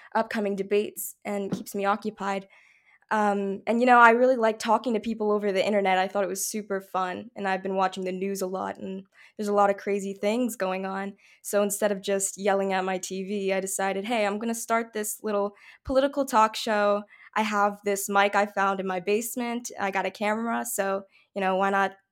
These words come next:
try and communicate with people?" So, yeah, it's been fun. And, um, I've been filming, and I gotta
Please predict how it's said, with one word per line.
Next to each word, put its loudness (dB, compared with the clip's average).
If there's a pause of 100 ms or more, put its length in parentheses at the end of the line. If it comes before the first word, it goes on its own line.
(120)
try 0
and -2
communicate -2
with -10
people?" -14
So, -6
yeah, 0
it's -8
been -2
fun. -2 (420)
And, 0
um, 0 (280)
I've 4
been 4
filming, 2
and 2
I 2
gotta 2